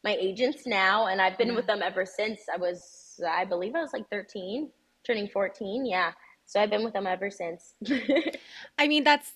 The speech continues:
Speaker 2: that's a very popular way, especially for child actors, to break in the industry. I mean, when I was a kid, I went to I M T A, which was, like, this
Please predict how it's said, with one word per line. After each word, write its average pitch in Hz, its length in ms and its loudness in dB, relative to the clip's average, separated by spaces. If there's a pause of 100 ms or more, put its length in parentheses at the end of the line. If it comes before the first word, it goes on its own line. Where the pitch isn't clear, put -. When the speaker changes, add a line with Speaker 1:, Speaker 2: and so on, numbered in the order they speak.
Speaker 2:
that's 269 200 4
a 285 40 0
very 247 300 4
popular 214 600 0
way, 190 360 2
especially 302 600 0
for 226 320 0
child 214 380 -2
actors, 180 460 -2
to 214 100 -6
break 170 260 -6
in 180 140 -6
the 165 100 -8
industry. 214 400 -6
I 170 40 -6
mean, 165 300 -10
when 175 120 -8
I 190 160 0
was 254 160 0
a 214 40 -8
kid, 190 320 -4
I 185 160 -4
went 180 260 -8
to 190 260 -4
I 180 160 -4
M 180 160 -6
T 196 200 -6
A, 202 220 2
which 175 220 -4
was, 175 140 -10
like, 175 180 -6
this 156 240 -10